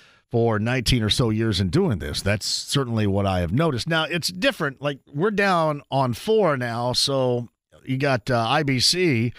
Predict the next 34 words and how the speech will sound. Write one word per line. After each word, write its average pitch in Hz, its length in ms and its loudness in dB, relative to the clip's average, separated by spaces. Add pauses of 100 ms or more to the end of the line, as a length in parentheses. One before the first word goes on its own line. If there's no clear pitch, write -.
(300)
the 117 100 2
news 160 220 0
station 123 380 0
across 123 340 0
the 117 140 0
hall 175 280 2
here. 107 320 0 (600)
Uh, - 100 -6 (260)
you 180 160 2
can 165 200 0
just, 147 520 0 (100)
you 139 100 -2
know, 127 220 -2
shake 190 320 -2
your 151 80 2
fist 165 440 -2
at, 131 240 2
at 127 260 0
anything 127 500 2
as 117 160 0
long 131 240 0
as 120 160 0
you're 123 280 0 (220)
coming 147 260 0
from 127 180 -2
one 127 180 2
particular 120 560 0
angle, 131 500 2
and 123 80 2
everybody's 135 340 -2
gonna 123 160 -4
go, 127 120 -2
"Ah, 339 300 -4
yeah," 285 280 -6